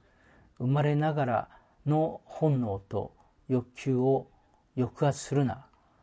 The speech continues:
そうなれば不幸になると言います。このような間違ったドクトリンに対し、誰が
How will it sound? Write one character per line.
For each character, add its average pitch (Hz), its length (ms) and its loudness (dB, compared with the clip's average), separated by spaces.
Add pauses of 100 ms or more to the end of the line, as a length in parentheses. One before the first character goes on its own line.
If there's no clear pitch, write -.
(220)
そ - 300 -4
う 139 40 2
な 139 100 2
れ 127 120 -2
ば 123 200 0
不 - 180 -14
幸 165 240 -2
に 127 80 -4
な 110 140 -8
る 90 100 -14
と 139 120 -8
言 117 100 -6
い - 40 -14
ま - 140 -16
す。 - 260 -18 (680)
こ - 140 -2
の 175 100 6
よ 180 80 4
う 170 40 4
な 147 100 2
間 131 100 2
違 - 40 -4 (200)
っ 165 160 0
た 156 140 -2
ド 123 160 -4
ク - 80 -20
ト 135 120 0
リ 123 120 0
ン 123 80 0
に 117 120 -4
対 123 300 -2
し、 - 320 -10 (1120)
誰 143 360 4
が 135 300 -2